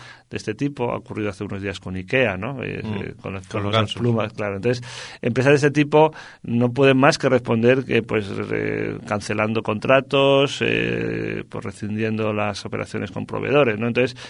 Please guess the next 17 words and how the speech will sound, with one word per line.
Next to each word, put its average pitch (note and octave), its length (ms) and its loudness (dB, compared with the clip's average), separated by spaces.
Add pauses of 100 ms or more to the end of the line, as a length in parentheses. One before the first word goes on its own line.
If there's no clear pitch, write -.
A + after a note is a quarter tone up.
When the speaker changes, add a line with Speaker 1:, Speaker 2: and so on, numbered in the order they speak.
Speaker 1:
esa B2+ 200 -2
es B2+ 140 2
una C3 160 2
herramienta A#2+ 460 2
que A2 60 -2
tenemos A2 260 -4
en A2 80 -4
el G#2+ 80 -2
norte, B2+ 300 0
es G2+ 80 -4
decir, A2 160 -6
pon-, G#2 260 -6
evidenciar A2 640 0
que B2 100 -4
una A2+ 140 0
petrolera B2+ 520 4
está A#2 320 2